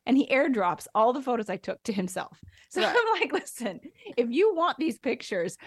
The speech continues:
Speaker 1: you're gonna have to, like, be a little bit more patient with me when I'm taking them."
Speaker 2: Yeah.
Speaker 1: But all that aside, I do think that, and I, it sometimes hits me, and it hit me that, it hit me one day when I was out with him. I was like,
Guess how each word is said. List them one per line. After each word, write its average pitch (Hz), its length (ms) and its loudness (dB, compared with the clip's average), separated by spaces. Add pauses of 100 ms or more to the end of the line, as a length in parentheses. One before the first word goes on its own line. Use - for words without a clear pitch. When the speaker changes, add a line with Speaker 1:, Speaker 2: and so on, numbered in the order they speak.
(160)
Speaker 1:
you're 311 140 2
gonna 370 140 2
have 302 160 2
to, 254 120 2
like, 220 200 2 (280)
be 240 140 4
a 220 60 6
little 269 180 2
bit 349 140 -4
more 254 160 -2
patient 226 440 -2
with 196 180 -6
me 202 160 -6
when 202 240 -4
I'm 202 140 -4
taking 190 400 -8
them." 139 240 -14 (160)
Speaker 2:
Yeah. 214 200 2
Speaker 1:
But 185 240 6
all 247 180 8
that 277 160 8
aside, 175 540 2 (200)
I 214 180 6
do 254 540 4
think 180 720 -8 (160)
that, 160 580 0
and 180 160 0
I, 175 160 -2
it - 140 -2
sometimes 240 560 2
hits - 360 -8
me, 139 120 -10
and 160 80 -4
it 165 80 -2
hit 220 160 -2
me 220 120 2
that, 175 260 0 (580)
it - 100 -4
hit 254 100 0
me 226 80 0
one 190 200 2
day 170 160 4
when 170 140 -2
I 165 100 -2
was 165 140 -6
out 175 180 0
with 180 120 -6
him. 165 180 -6
I 165 60 -8
was 170 160 -12
like, 196 160 -6